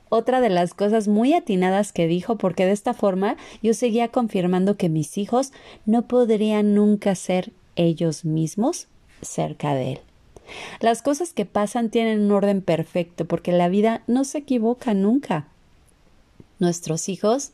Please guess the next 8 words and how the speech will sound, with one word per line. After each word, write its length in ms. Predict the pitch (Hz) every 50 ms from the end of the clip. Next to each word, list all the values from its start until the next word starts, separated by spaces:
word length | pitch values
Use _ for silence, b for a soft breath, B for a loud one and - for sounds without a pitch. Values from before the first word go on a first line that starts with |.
| _ _ _
no 180 | 196 190 185 180
son 180 | - 202 185
nuestros 420 | 180 175 170 - - 170 160 - -
hijos 240 | 175 - 190 185
para 260 | - - 160 156 151 147
controlar 880 | - - 160 156 156 151 - 160 156 156 156 160 160 165 160 160 165 170
y 80 | 170
manipular, 800 | 165 156 147 147 147 147 - 147 151 151 151 151 151 147 - -